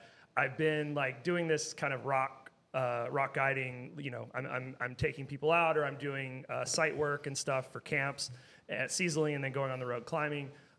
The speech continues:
Um, I'm in Yosemite, which is a, you know, kind of the, the mecca of, of climbing, and I'm up climbing a kind of obscure route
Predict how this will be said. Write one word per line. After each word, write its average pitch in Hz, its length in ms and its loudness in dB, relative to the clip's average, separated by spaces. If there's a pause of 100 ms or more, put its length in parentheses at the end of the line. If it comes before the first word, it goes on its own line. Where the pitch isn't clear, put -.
Um, 131 380 0
I'm 127 100 -2
in 175 300 2
Yosemite, 143 600 2 (140)
which 131 160 -2
is 127 100 -4
a, 131 320 0 (100)
you 135 80 -2
know, 123 120 -2
kind 135 180 2
of 131 140 -2
the, 131 300 -6 (160)
the 131 140 -2
mecca 135 380 0
of, 135 480 0
of 131 180 -4
climbing, 151 580 0
and 135 440 -2
I'm 127 400 -4 (360)
up 139 180 -2
climbing 143 600 -2
a 131 140 0
kind 135 220 0
of 135 160 -2
obscure 139 600 0
route 135 300 4